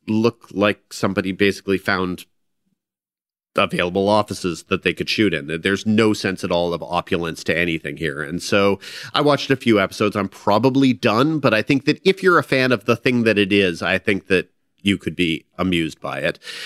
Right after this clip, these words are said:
Uh, similarly, I think probably, and, and perhaps even easier to kind of isolate who the, the target audience is,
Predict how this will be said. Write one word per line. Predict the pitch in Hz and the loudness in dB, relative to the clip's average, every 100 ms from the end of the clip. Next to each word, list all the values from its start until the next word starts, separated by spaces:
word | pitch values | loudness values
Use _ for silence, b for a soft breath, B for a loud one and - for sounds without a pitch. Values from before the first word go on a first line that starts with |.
| B - _ _ | B -20 _ _
Uh, | 127 127 | 0 0
similarly, | - 202 226 139 101 95 92 | 0 2 4 4 4 2 0
I | |
think | 113 98 | -2 -4
probably, | - 107 101 92 98 | 0 2 2 2 2
and, | 95 98 - | 2 0 -2
and | 123 | -2
perhaps | 110 123 117 - | 0 -2 0 0
even | 110 101 | 0 2
easier | 101 107 107 95 | 2 2 2 0
to | 90 | -2
kind | 104 92 | -4 -2
of | |
isolate | 85 95 - 95 85 | 0 0 0 -2 -2
who | - 107 | 0 0
the, | 87 90 87 85 80 - | 0 -2 0 -2 -6 -2
the | 101 92 | 0 0
target | - 101 85 | -2 -2 0
audience | 85 101 98 80 - | 2 2 2 -2 -2
is, | 82 82 | -2 -2